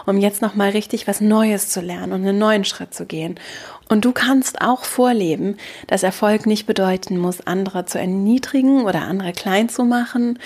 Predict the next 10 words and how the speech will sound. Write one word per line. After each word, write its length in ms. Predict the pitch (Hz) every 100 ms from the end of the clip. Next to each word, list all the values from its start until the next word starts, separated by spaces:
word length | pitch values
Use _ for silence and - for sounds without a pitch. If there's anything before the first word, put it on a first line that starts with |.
| - - - -
oder 420 | 185 175 170 180 -
andere 340 | 170 190 196
beiseite 480 | 175 175 170 214 254
zu 160 | 262 226
schubsen, 560 | - 247 247 - 254
damit 300 | 233 208 208
du 80 | 208
nach 220 | 214 208
oben 300 | - 233 247
kommst, 380 | 226 220 208 202